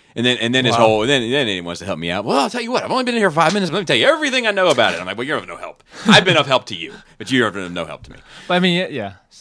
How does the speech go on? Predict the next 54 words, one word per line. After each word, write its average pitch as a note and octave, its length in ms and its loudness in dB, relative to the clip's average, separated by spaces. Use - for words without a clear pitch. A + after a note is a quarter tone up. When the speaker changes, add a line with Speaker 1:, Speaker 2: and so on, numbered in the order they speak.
Speaker 3:
yeah. B2+ 160 -14
It's C3 120 -6
one E3+ 140 0
of D#3 80 -2
those, D#3+ 260 0
like, C#3+ 260 -6
stories C3 380 -8
of A#2+ 100 -12
you D3 140 -12
don't D#3 100 -4
know D3 80 -6
what C#3+ 140 -10
someone's C#3 280 -6
going C#3 180 -4
through A#2+ 160 -8
right G#2+ 120 -8
now. G2+ 160 -10
Speaker 1:
Mm-hmm. F3 180 -12
Speaker 3:
Even C3+ 180 -8
though C#3 60 -2
Speaker 1:
Mm-hmm. C#3 60 -2
Speaker 3:
they C#3+ 60 -2
may B2+ 100 -2
seem D3 160 -8
like C3 140 -4
an C3 80 -6
Speaker 1:
Mm-hmm. C#3+ 140 -4
Speaker 3:
asshole, D3+ 220 -4
he D#3+ 120 -10
just E3+ 120 -14
lost D#3+ 160 -4
his D#3 80 -14
fucking D#3+ 220 -8
phone. C#3+ 240 -6
Speaker 1:
Yeah, C3+ 160 -2
yeah, C3+ 140 -10
yeah. B2+ 140 -8
Um, G#2+ 560 0
and D3+ 120 -6
that's A#3+ 100 -4
been F#2+ 300 -6
pretty E2 300 -8
much C#2+ 340 -12
it - 160 -12
for - 120 -20
my D2 120 -12
nerve. D2+ 280 -12
I F2+ 140 -4
did C#3+ 160 -6
have A2+ 180 -6
a F2+ 60 -12
story F2+ 380 -8
yester-, E2+ 340 -14
uh, F2 120 -16